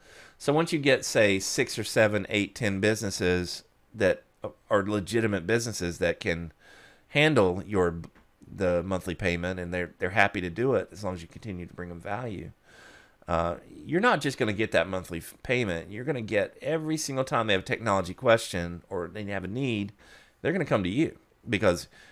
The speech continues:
you sat down at that table with them. You sketched out that, that flow chart. You understand their business. Nobody else does, right? They trust you. And anybody else, they'd have to b-,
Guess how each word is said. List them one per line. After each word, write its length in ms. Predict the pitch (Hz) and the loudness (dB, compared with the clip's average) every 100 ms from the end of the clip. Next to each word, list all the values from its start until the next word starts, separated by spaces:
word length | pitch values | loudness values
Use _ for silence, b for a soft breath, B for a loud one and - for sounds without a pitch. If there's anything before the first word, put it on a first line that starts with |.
| b - | b -2
you 180 | 104 | 0
sat 260 | 123 - 110 | 4 6 8
down 180 | 123 107 | 8 6
at 60 | 101 | 4
that 120 | 92 | 2
table 320 | 110 95 90 | 4 4 2
with 240 | 85 82 | -2 -4
them. 220 | 80 76 - b b b | -8 -10 -12 b b b
You 280 | 104 127 156 | -6 2 2
sketched 480 | 160 131 107 - 98 | 2 2 2 2 4
out 240 | 90 85 | 4 4
that, 280 | 87 78 - - | -2 -4 -6 -6
that 260 | 90 85 | -4 -4
flow 240 | - 98 90 | -2 0 0
chart. 420 | - 80 73 - _ - | -2 -2 -2 -8 _ -14
You 300 | 95 143 190 | -2 2 2
understand 420 | 127 104 - 90 | 0 -2 -2 -2
their 120 | 87 | -2
business. 560 | 82 90 82 85 82 - b b b b b | -4 -6 -6 -8 -10 -14 b b b b b
Nobody 480 | - 113 104 90 85 | 2 4 6 6 4
else 200 | 78 - | -2 -4
does, 340 | - 55 - | -8 -8 -8
right? 220 | 85 85 90 | 0 0 2
They 120 | 92 | -2
trust 440 | - 101 98 - | 2 2 2 -2
you. 140 | - - - | -12 -16 -10
And 260 | 82 90 82 - b b b b - | -4 -4 -6 -14 b b b b -2
anybody 420 | 117 123 110 117 | 4 8 8 10
else, 200 | 139 - | 6 6
they'd 140 | 92 | 0
have 200 | 92 98 | 2 0
to 100 | |
b-, 60 | 87 | -2